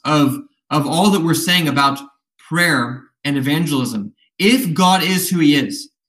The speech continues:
if he's done what he says he's done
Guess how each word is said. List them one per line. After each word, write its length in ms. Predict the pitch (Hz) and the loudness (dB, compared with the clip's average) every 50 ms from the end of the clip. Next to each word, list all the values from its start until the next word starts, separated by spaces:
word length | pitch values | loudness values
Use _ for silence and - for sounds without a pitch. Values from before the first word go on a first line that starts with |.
| _ _ - | _ _ -4
if 200 | 190 190 165 170 | -4 -2 0 2
he's 320 | 208 208 202 170 160 156 | 4 4 4 2 0 -2
done 720 | 151 196 202 214 240 254 262 269 269 254 233 - - - - | 0 2 2 4 4 4 4 4 4 2 2 -2 -8 -12 -4
what 160 | - 185 180 | -2 -2 0
he 140 | 175 190 190 | 0 -2 -2
says 440 | - - - 196 196 208 214 208 - | -2 -2 -2 0 2 4 4 2 2
he's 180 | 196 190 185 147 | 0 -2 -2 -2
done 520 | 165 196 196 185 143 113 107 - - - | 0 0 0 0 0 0 -2 -4 -6 -10